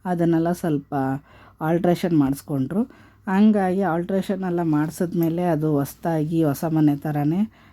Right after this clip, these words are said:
ಆಯಿತು. ಹಂಗಾಗಿ ಹೊಸ ಮನೆಗೆ ಏನೇನು ಮಾಡಬೇಕು, ಯಾವ್ಯಾವ ರೀತಿ ಪೂಜೆ ಪುನಸ್ಕಾರಗಳು ಮಾಡಬೇಕು, ಅದೇ ರೀತಿ ಮಾಡ್ತಾಯಿದ್ರು. ಎಷ್ಟೇ ಆದರೂ ಅವ್ರು ಏನೇ ಹೊಸ ಟಚಪ್ ಕೊಟ್ಟರು, ನಾವು ಹುಟ್ಟು ಬೆಳೆದಂಥ ಮನೆ, ನಮ್ಗೆ ಹಳೆ ಮೆಮೊರೀಸ್, ಓಲ್ಡ್ ಮೆಮೊರೀಸ್ ಯಾವತ್ತೂ ಹೋಗೋದಿಲ್ಲ.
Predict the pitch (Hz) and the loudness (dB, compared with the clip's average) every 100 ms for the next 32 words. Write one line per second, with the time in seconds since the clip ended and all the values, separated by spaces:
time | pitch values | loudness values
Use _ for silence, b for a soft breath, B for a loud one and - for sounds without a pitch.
0 | b 160 151 151 - 156 220 b b b | b -2 0 0 -2 -6 -6 b b b
1 | b 208 202 196 185 185 156 156 165 160 | b -2 0 2 2 2 0 0 0 2
2 | 160 156 160 165 160 156 151 151 147 135 | 4 2 2 0 2 4 4 4 2 2
3 | 156 156 143 143 151 139 143 151 151 147 | 0 0 -2 -2 -4 -2 -2 -2 -4 -6
4 | 156 - 160 151 151 147 151 143 139 - | -10 -8 -4 -2 -2 -4 0 0 0 -8
5 | 139 147 139 143 139 135 139 220 170 151 | -6 -4 0 2 0 -2 -4 -4 -2 -2
6 | 139 135 202 160 131 139 139 123 117 170 | -2 -4 -2 0 0 -2 -4 -6 -6 -6
7 | 226 B B B B B B - - - | -6 B B B B B B -20 -18 -8
8 | - 214 202 202 208 175 160 160 190 208 | 0 2 4 4 4 2 0 0 2 2
9 | 185 151 180 165 151 175 - 160 156 196 | 0 -2 -6 -6 -8 -12 -8 -10 -6 -6
10 | 170 147 - b b b 151 143 185 175 | -4 -6 -10 b b b -2 0 2 0
11 | - 202 185 175 175 175 175 170 165 165 | -2 -2 2 2 2 0 0 0 0 2
12 | 170 165 151 147 143 160 170 165 160 170 | 2 2 2 2 0 0 -2 -4 -2 2
13 | 160 160 160 156 175 156 160 170 165 156 | 2 2 0 -4 -2 0 2 2 0 0
14 | 156 151 156 - - _ 156 147 151 - | 0 0 -4 -8 -20 _ -6 -4 -4 -2
15 | 160 147 151 147 139 | 0 2 0 0 0